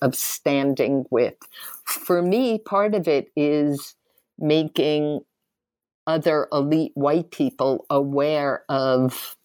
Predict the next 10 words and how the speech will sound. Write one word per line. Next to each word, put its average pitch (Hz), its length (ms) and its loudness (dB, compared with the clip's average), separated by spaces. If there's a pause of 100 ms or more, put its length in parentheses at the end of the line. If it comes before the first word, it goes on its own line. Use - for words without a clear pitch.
(720)
the 139 100 0
lies 143 640 0
of 113 240 -4
the 135 40 0
dominant 135 580 0
stories 117 600 0
that 127 160 0
are 120 100 2
being 120 300 0
told, - 600 -2